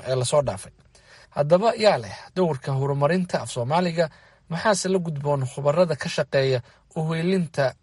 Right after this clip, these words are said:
Af Soomaaliga? Waa mawduuca barnaamijka Wicitaanka Dhegeystaha ee toddobaadkan, waxaana barnaamijka marti iigu ah Professor Maxamed Daahir Afrax, oo ah guddoomiyaha Akademiyad Goboleedka Af Soomaaliga, kana mid ah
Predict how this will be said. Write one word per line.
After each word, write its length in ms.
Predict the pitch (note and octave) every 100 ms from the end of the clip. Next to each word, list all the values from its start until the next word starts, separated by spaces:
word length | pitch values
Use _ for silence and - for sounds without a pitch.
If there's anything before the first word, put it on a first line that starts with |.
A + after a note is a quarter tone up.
| -
Af 100 | B2
Soomaaliga? 520 | - C3+ C#3 C3 G2 - _ _ _ _ _ -
Waa 140 | C3
mawduuca 580 | C3 C3+ D3+ F3 - E3
barnaamijka 600 | C#3 B2+ D#3 E3 C#3+ -
Wicitaanka 520 | C#3+ C3+ - F3+ D3+
Dhegeystaha 600 | D3 C#3 C#3 C3 F3 F3 F3+
ee 140 | B2
toddobaadkan, 600 | B2 C3+ D#3+ E3 - F3 E3+ - _ _
waxaana 340 | G#3+ G#3 G#3 F#3
barnaamijka 680 | E3 D#3+ F#3 F3+ D3+ - D3+ C#3+
marti 340 | C#3 C3+ C3 F#3+
iigu 240 | D#3 E3
ah 140 | G#2 G#2+ - -
Professor 480 | B2+ F3 E3+ - C3+ - - -
Maxamed 380 | C3+ F#3 F3+ C#3+
Daahir 340 | D#3+ F3 D3+
Afrax, 320 | - F3 E3 -
oo 160 | C#3
ah 160 | B2+ F3 -
guddoomiyaha 640 | C#3+ C3+ C#3 C#3 D3+ E3+ E3+ C3+
Akademiyad 560 | - C#3 C#3 C#3 C3+
Goboleedka 560 | C3+ C#3 D3+ E3 - C#3
Af 80 | -
Soomaaliga, 520 | C#3+ C#3+ E3 E3 D#3+ C#3+ - _
kana 200 | - E3 G3+
mid 200 | G3 E3+
ah 140 | D#3